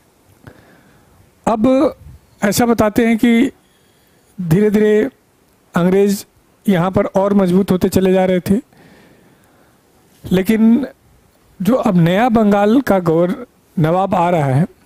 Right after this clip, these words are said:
अलवर्दी खां था उस समय, और उसका, उसके डेथ के बाद उसका जो grandson है वो सिराजुद्दौला, वो गद्दी पर बैठता है।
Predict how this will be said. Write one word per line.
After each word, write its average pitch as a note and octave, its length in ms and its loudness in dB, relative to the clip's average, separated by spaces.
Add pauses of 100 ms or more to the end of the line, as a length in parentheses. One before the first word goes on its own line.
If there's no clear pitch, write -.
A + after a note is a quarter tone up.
(340)
अलवर्दी F3 440 0
खां F#3 240 0
था F#3+ 180 0
उस F#3 200 -2
समय, F3 240 -2 (880)
और D3 520 -2 (640)
उसका, C#4+ 480 0 (340)
उसके F3 220 -4
डेथ F3 180 0
के - 200 -2
बाद D#3+ 240 0 (720)
उसका F#3+ 240 -2
जो F#3+ 140 0
grandson F#3+ 560 0
है B2+ 240 2 (680)
वो F3+ 280 0
सिराजुद्दौला, F3+ 840 0 (380)
वो B3+ 160 2
गद्दी E3+ 260 0
पर D#3 160 -2
बैठता C3 380 0
है। G#2+ 140 -2